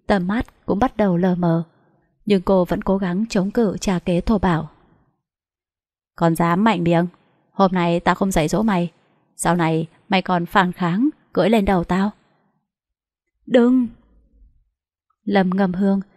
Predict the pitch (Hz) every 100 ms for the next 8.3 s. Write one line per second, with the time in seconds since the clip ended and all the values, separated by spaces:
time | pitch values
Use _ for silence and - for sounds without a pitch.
0 | _ - 208 196 190 190 170 190 185 202
1 | 185 190 170 - _ - - 208 196 190
2 | 175 180 170 214 202 190 196 175 170 247
3 | - 254 - _ _ _ _ _ _ _
4 | 202 180 165 185 - 196 196 175 170 -
5 | _ 226 240 202 180 180 220 196 180 170
6 | 202 254 226 180 196 185 196 170 202 185
7 | - _ - 196 170 214 190 180 170 233
8 | - 175 226